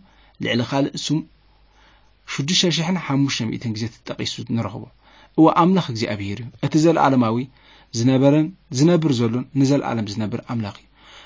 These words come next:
ንሱ መጀመርታ መወዳእታን ዘይብሉ፣ ደረት ዘይብሉ፣ ተወዳዳሪ ዘይብሉ፣ ብገዛ ሓይሉ ዝነብር ኣምላኽ እዩ። ንሱ ተማሊ ሎምን ንዘለኣለም ኣይቅየርን እዩ። እግዚኣብሔር ኣምላኽ እቲ ዘለኣለማዊ ስሙ። ዝተፈተኹም ሰማዕትና፣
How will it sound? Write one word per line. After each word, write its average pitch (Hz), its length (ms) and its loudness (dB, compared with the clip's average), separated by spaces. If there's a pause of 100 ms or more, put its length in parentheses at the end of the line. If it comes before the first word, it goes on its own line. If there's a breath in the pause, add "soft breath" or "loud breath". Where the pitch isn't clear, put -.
ንሱ 185 220 4
መጀመርታ 190 480 4
መወዳእታን 117 520 0
ዘይብሉ፣ 104 340 -6 (280)
ደረት 151 320 6
ዘይብሉ፣ 113 340 -2 (200)
ተወዳዳሪ 127 560 2
ዘይብሉ፣ 104 380 -6 (600 soft breath)
ብገዛ 165 380 6
ሓይሉ 175 240 2
ዝነብር 131 420 0
ኣምላኽ 160 320 2
እዩ። 107 100 -10 (480 soft breath)
ንሱ 165 180 4 (100)
ተማሊ 165 340 2
ሎምን 165 320 2
ንዘለኣለም 160 540 0 (120)
ኣይቅየርን 107 640 -6
እዩ። 101 80 -12 (140)
እግዚኣብሔር 123 480 0
ኣምላኽ 147 300 0 (260)
እቲ 147 220 -4
ዘለኣለማዊ 113 600 -4 (140)
ስሙ። 120 180 0 (640)
ዝተፈተኹም 131 520 -2
ሰማዕትና፣ 110 460 -2